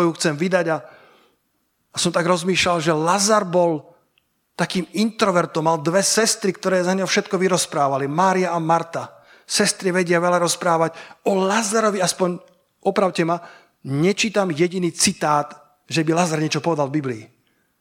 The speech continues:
Prečo? No, lebo sestry povedali všetko za neho. Ale potom, ako vyšiel z toho hrobu a pridržal sa Krista, keď si vyšiel z hrobu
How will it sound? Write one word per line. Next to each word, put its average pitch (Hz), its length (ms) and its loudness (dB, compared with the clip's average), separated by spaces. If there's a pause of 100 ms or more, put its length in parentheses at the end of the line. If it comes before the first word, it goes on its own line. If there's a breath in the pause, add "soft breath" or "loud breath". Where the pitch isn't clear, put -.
(420)
Prečo? 170 320 0
No, 185 160 0
lebo 190 320 -4
sestry 196 400 0
povedali 170 320 -2
všetko 165 320 -4
za 220 160 4
neho. 143 160 -4 (1400)
Ale 160 240 -2
potom, 185 640 -2 (400)
ako 170 240 -2
vyšiel 175 720 2 (880)
z - 160 2
toho 165 320 2
hrobu 170 480 0 (1000 soft breath)
a 180 160 0
pridržal 214 640 0
sa 185 160 0
Krista, 180 640 -2 (800)
keď 220 160 0
si 220 240 0
vyšiel 180 640 2
z 135 160 -2
hrobu 165 400 0